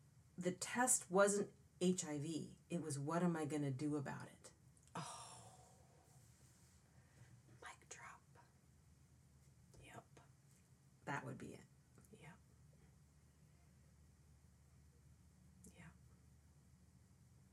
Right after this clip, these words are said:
Speaker 1: What am I gonna do?
Speaker 2: What are you gonna do?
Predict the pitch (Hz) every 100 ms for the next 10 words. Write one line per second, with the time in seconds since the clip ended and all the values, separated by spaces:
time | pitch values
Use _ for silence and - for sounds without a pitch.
0 | - - - - - - - - - 147
1 | 139 147 156 160 160 160 147 131 135 156
2 | 143 143 147 156 160 202 190